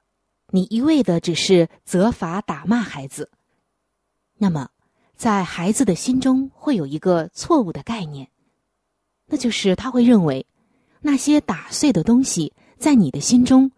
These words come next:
比他更重要。但是，亲爱的父母亲们，我们想一想，难道打碎的东西真的比你的孩子重要吗？当然不是。可孩子有了这样的概念之后，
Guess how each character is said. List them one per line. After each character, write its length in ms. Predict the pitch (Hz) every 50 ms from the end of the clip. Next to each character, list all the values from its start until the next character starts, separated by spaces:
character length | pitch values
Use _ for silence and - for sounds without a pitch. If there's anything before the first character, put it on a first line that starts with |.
| _ _ _
比 200 | _ 175 147 135 - -
他 400 | - - - 277 285 285 - _ _ _ _
更 200 | - 214 165 147
重 200 | - 170 143 139
要。 220 | 143 139 - - _ _ _ _ _ _ _ _ _ _ _ _ _ _ _ _ _ _ _ _ _
但 140 | _ 214 196
是， 320 | - - - 170 160 160 160
亲 220 | - - 220 220
爱 80 | 196 185
的 100 | - 160
父 160 | - - 220
母 120 | 185 151 131
亲 220 | - - 160 156
们， 220 | 151 139 135 165 - _ _ _ _ _ _ _ _ _ _
我 100 | - 190
们 100 | 190 226
想 220 | 226 - 170 151 156
一 40 |
想， 240 | 175 - 170 139 127 - _ _ _ _ _ _ _ _ _ _ _ _ _
难 200 | - 208 240 277
道 280 | 302 285 247 214 180
打 280 | - _ 180 147 127 139
碎 220 | - - - 294 240
的 120 | 175 156
东 200 | - 220 226 247
西 300 | 240 - - 160 139 - _ _ _ _ _ _ _
真 300 | - - 311 302 320 311
的 220 | 240 185 147 - - _ _ _ _ _
比 160 | 240 269 285
你 140 | 269 196 156
的 100 | 160 139
孩 280 | - - 156 156 165
子 120 | - 233 220
重 260 | - - 311 277 247
要 200 | 226 202 180 160
吗？ 180 | 151 147 156 - _ _ _ _ _ _ _ _ _ _ _ _ _ _ _ _ _
当 180 | 226 233 226
然 160 | 202 147 139
不 120 | 139 - 139
是。 260 | - - - 139 - - _ _ _ _ _ _ _ _ _ _ _ _ _ _ _ _
可 120 | - 180
孩 260 | 165 - - 156 160
子 420 | 185 - - 214 185 170 156 139 - -
有 180 | 185 170 160
了 100 | 180 202
这 140 | - - 302
样 160 | 294 226 196
的 80 | 190 175
概 200 | - 262 254 214
念 180 | 202 185 160
之 140 | - - 190
后， 300 | 180 - 175 147 139 -